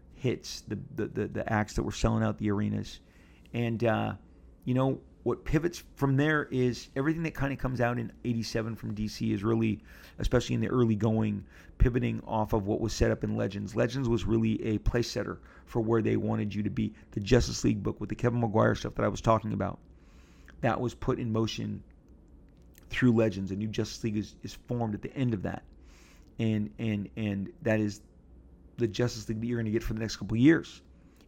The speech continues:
And Justice League becomes the top seller for D C. And that is all out of the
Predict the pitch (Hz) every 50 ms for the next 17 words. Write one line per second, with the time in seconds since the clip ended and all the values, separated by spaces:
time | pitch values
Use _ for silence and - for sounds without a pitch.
0 | - 120 117 110 92 98 151 160 - 185 160 - 135 117 107 104 107 104 104 101
1 | - 110 95 - - - 98 98 95 95 - 104 95 98 95 - - 98 98 101
2 | - - - - - - - - 113 107 113 120 127 120 - - - 117 117 117
3 | 107 104 - - - - - - - - - 113 117 117 113 110 107 101 95 113
4 | 110 107 107